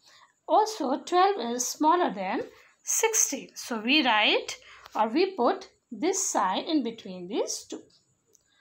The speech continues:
So here write less than, equal to, greater in the circle for the following. So here twelve is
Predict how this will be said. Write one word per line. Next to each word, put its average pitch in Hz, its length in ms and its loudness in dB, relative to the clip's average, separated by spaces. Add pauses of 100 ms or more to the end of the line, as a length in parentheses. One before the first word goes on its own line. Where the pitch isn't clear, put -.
(240)
So 302 200 0
here 349 460 4
write 254 500 0 (960)
less 262 360 -2
than, 359 220 4 (460)
equal 381 480 -2
to, 247 380 -6 (340)
greater 294 720 0
in 233 140 -4
the 233 100 -2
circle 320 720 0 (420)
for 233 320 -2
the 220 300 0
following. - 540 -6 (840)
So 277 220 0
here 262 420 6 (1500)
twelve 403 320 4 (200)
is 302 600 -2